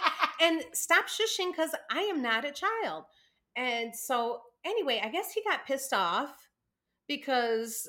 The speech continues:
Speaker 2: I basically told him, um, "Go F yourself,
Speaker 1: <laughs>
Speaker 2: Ken,"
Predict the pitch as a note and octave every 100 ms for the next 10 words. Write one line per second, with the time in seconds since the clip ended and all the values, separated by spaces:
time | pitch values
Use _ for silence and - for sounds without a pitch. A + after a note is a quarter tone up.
0 | - G#3 G3+ A3 A3 A#3 A3 A#3 A3+ G#3+
1 | F#3+ F#3 F#3+ F3+ E2 _ _ _ _ _
2 | _ _ _ _ _ _ _ - E3+ E3+
3 | D3+ D#3 E3+ - _ _ _ - G#3+ A3
4 | A3+ - G#3 - F#3+ C4 - F3 D3 F3